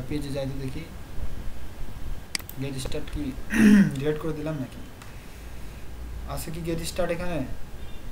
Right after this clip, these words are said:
Get Start এখনো published হয় না। আচ্ছা, এটা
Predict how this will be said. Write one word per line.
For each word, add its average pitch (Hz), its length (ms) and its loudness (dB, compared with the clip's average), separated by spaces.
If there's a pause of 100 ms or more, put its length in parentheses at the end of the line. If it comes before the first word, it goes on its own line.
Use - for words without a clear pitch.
(2000)
Get 165 200 0
Start 180 240 0
এখনো 180 200 2
published 170 380 0
হয় 143 80 -2
না। 127 160 0
আচ্ছা, 131 180 2
এটা 156 160 4